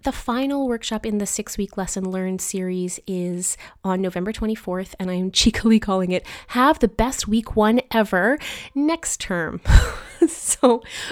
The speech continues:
with all we've learned through this experience about building community and about setting tone, I want to help us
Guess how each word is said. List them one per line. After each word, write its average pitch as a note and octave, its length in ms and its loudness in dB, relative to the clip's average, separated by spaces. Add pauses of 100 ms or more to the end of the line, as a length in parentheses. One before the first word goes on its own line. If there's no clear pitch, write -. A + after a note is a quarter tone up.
(140)
with D4+ 160 2
all C#4+ 200 4
we've D#4+ 220 0
learned F#3 540 -2
through - 320 -6
this A#3+ 160 -6
experience A3 520 -4
about F#3+ 240 -6
building F3 300 -6
community C4+ 720 0
and A#3+ 100 2
about F3+ 220 -6
setting F3 340 -6
tone, G#3 520 -4 (360)
I A3 80 0
want A3+ 180 2
to C4+ 40 0
help A#3 260 -2
us A#3 140 -2